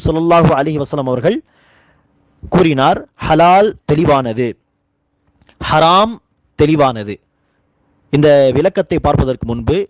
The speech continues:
இந்த ஹதீஸை குறித்து பல அறிஞர் பெருமக்கள்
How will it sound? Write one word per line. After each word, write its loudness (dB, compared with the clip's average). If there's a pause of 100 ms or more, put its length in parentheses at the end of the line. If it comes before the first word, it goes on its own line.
இந்த -2
ஹதீஸை -2
குறித்து 0 (920)
பல 2
அறிஞர் -2
பெருமக்கள் -4